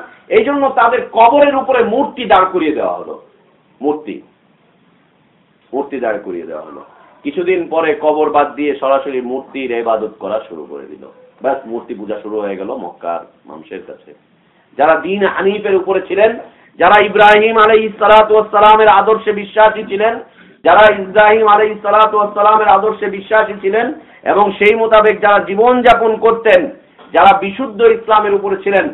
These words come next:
তারা মূর্তি পূজকে পরিণত হয়ে গেল, মূর্তি পূজক হয়ে গেল তারা, মাত্র কবরের ফিতনার মধ্যে জড়িয়ে।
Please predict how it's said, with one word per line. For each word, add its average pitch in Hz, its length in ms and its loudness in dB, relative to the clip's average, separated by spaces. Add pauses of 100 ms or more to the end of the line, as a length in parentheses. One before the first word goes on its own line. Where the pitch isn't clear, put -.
(300)
তারা 165 400 6
মূর্তি 185 340 -2
পূজকে 165 460 -6 (100)
পরিণত 175 420 -2
হয়ে 160 360 2
গেল, 170 220 2 (460)
মূর্তি 214 440 -4
পূজক 196 400 2
হয়ে 202 280 -2
গেল 185 160 0
তারা, 175 500 2 (180)
মাত্র 165 380 -2
কবরের 160 580 -2
ফিতনার 143 400 -6
মধ্যে 110 260 -10
জড়িয়ে। 78 360 -14